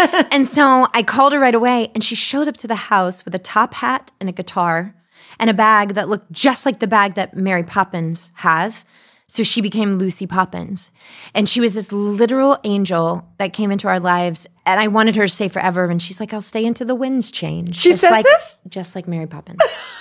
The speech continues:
Speaker 2: It, I mean, I, this is all true. And then pretty, like, months after that, I found out about Bennett's heart.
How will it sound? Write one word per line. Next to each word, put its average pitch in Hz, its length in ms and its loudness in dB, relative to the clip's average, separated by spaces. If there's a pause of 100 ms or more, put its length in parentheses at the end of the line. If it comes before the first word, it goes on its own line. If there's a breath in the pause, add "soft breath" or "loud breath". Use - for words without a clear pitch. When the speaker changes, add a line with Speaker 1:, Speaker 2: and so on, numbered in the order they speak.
(120)
Speaker 2:
It, 269 140 0 (180)
I 254 80 2
mean, 269 220 2 (100)
I, 247 220 -2
this 277 200 2
is 285 200 2 (320)
all 302 240 6
true. 214 400 -2 (600 loud breath)
And 247 180 4
then 311 360 2 (300)
pretty, 302 420 2 (160)
like, 233 140 0
months 254 400 2
after 233 320 0
that, 190 460 0 (420 loud breath)
I 214 180 2
found 202 360 2
out 180 340 2
about 190 260 0
Bennett's 170 240 -6
heart. 254 220 -4